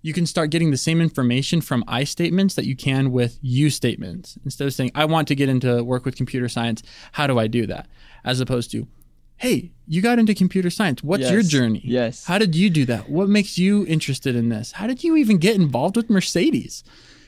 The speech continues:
Speaker 1: And then they start talking about themselves, and you can get the same information in a much more sophisticated,
Speaker 2: Yes.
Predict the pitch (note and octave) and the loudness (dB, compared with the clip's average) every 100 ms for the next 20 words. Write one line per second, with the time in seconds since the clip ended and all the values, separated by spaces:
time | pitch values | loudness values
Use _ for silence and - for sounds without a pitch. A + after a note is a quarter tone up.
0 | _ - D3+ D3+ D3+ - C#3 B2 C3+ C3+ | _ -2 0 2 2 0 -2 -2 -4 -2
1 | D3 B2+ B2 - B2+ - A#2+ A#2+ A2+ - | -2 0 0 0 -2 0 0 0 -2 -8
2 | - - C#3+ B2+ A#2 B2 B2 A#2 - B2+ | -20 -10 -4 -2 0 -2 -2 -4 -2 2
3 | A#2+ A#2+ A#2 A#2+ A2+ A2+ B2 A#2+ B2+ - | 2 2 2 2 2 0 -2 -2 -4 -10
4 | - C3 A#2+ A2+ G#2+ A2+ A#2+ B2+ C#3 - | -4 -2 0 0 0 2 2 2 -2 -6
5 | - - - B2+ B2 A#2+ A#2 A#2 A#2 - | -12 -14 -6 -2 0 2 2 -2 -4 -14
6 | - - - - C3+ D3 - C#3 - C#3 | -20 -16 -10 -10 -6 -6 -6 -6 -6 -2
7 | C3 B2 B2 B2 B2 B2 B2+ F#3+ - | 0 2 4 6 6 4 2 -2 -6